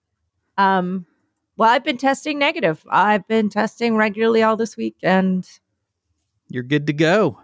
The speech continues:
Speaker 1: Yeah, I mean, I definitely have some allergies 'cause the wind is kicking up all over the place here. So
Speaker 2: Yeah.
Speaker 1: every, the air's all full of delicious spring allergens. But, I mean, so far, so good. And now I am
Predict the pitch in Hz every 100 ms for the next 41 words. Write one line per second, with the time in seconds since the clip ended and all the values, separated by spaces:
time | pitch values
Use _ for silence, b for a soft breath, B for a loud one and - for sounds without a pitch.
0 | _ _ - 254 214 269 262 254 320 294
1 | 247 165 185 202 214 156 151 - 165 -
2 | 165 180 208 160 - - 196 170 165 -
3 | 165 170 160 147 - 135 131 - 131 135
4 | 120 120 127 135 139 - - 123 180 180
5 | 165 156 156 - 160 143 147 _ _ _
6 | _ _ _ - 180 185 180 156 - 180
7 | 170 180 196 127 131 151 - - 151 -
8 | _ _ _ _ _ _ _ 170 180 226
9 | 220 247 262 - 214 214 226 165 165 _
10 | _ - 190 190 208 208 190 214 220 180
11 | 208 220 214